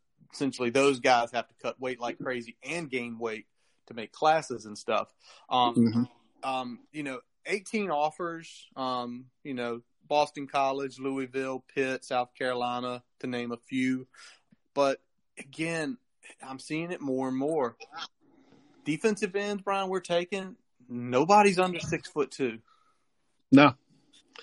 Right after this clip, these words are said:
Speaker 1: So
Speaker 2: We're going with, we're going with length, and we're going with guys that have a quick first step off the ball,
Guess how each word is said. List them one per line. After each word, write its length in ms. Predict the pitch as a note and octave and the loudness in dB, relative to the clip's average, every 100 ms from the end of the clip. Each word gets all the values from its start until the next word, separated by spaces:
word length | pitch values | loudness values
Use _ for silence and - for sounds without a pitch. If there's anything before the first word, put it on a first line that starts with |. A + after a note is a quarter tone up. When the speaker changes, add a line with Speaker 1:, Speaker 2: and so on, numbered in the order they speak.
| - | -6
Speaker 1:
So 240 | C#3 C3 B2+ | 0 2 8
Speaker 2:
We're 120 | C3 | 12
going 300 | D3 D3+ D3 | 12 12 12
with, 180 | C#3 C#3 | 10 10
we're 140 | D3+ C#3 | 8 10
going 160 | D3+ | 10
with 180 | D3 B2+ | 8 2
length, 360 | C3 D3+ F#3 D3+ | 2 2 2 0
and 100 | C3+ | 0
we're 60 | |
going 240 | B2 C#3 C3+ | 2 0 0
with 140 | B2+ | 0
guys 380 | C3 C3+ C3 A#2+ | 0 2 0 0
that 200 | B2+ A#2 | -2 0
have 180 | B2+ A#2+ | -4 -6
a 60 | |
quick 260 | - C3+ B2+ _ | -6 -6 -6 _
first 240 | C3 B2 | -4 -4
step 220 | - B2+ A#2+ | -4 -6 -4
off 180 | A#2 - | -8 -8
the 80 | |
ball, 360 | A2+ A#2 A#2 A2 | -8 -4 -4 -8